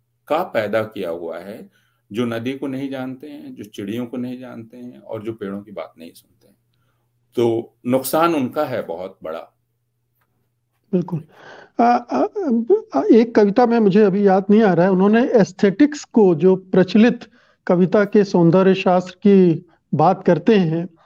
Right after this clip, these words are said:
Speaker 2: उसको भी चुनौती दी है। तो
Speaker 1: ठीक है,
Speaker 2: इस,
Speaker 1: इत-
Speaker 2: इनकी कविताओं के सौंदर्य शास्त्र को आप किस तरह से बखान करेंगे?
Speaker 1: देखिए, ये औ-, और जिस एस्थेटिक्स की बात कर रहे थे, वह है इतिहास के रास्ते का सूरज।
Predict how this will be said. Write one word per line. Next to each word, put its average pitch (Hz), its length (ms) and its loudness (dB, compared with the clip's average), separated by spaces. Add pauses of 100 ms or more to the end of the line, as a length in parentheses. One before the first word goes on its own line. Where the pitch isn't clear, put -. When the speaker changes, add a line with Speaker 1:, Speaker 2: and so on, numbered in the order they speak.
(280)
Speaker 2:
उसको 285 260 4
भी 285 100 6
चुनौती 214 440 2
दी 156 180 2
है। 139 180 -2 (340)
तो 240 160 2
Speaker 1:
ठीक - 80 2
है, 285 60 8
Speaker 2:
इस, 269 100 -2
Speaker 1:
इत- 415 160 0
Speaker 2:
इनकी 240 360 6
कविताओं 247 560 2
के 254 140 2
सौंदर्य 226 500 2
शास्त्र 214 400 -2
को 226 100 4
आप 202 220 0
किस - 180 0
तरह 185 200 4
से 170 360 2 (220)
बखान 151 340 -2
करेंगे? 139 520 -6 (920)
Speaker 1:
देखिए, 135 240 -8
ये 143 160 -6
औ-, - 440 -8
और 110 300 -8 (280)
जिस 110 220 -16
एस्थेटिक्स 113 440 -12
की 123 80 -16
बात 95 260 -10
कर 101 100 -12
रहे 101 120 -10
थे, 120 100 -16
वह 120 160 -8
है 127 100 -10
इतिहास 117 480 -10
के 120 100 -14
रास्ते 98 340 -10
का 101 120 -14
सूरज। 87 500 -18